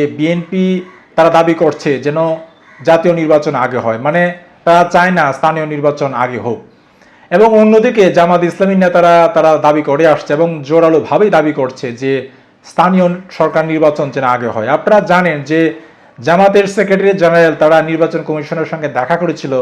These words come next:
সেইখানে তারা প্রধান নির্বাচন কমিশনারকে বলে এসছে যে যেন জাতীয় নির্বাচনের আগে স্থানীয় সরকার নির্বাচন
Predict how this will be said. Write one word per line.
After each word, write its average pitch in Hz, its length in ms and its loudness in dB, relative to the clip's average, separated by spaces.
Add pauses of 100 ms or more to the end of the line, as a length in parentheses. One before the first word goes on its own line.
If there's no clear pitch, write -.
(640)
সেইখানে 190 520 0
তারা 185 180 6 (200)
প্রধান 175 300 2
নির্বাচন 190 360 -2
কমিশনারকে 160 480 -6 (120)
বলে 147 240 2
এসছে 151 260 -8 (160)
যে 147 100 -2 (640)
যেন 175 260 2 (360)
জাতীয় 165 360 4
নির্বাচনের 160 520 0
আগে 135 140 -4 (100)
স্থানীয় 143 380 -4
সরকার 135 300 -4
নির্বাচন 123 320 -8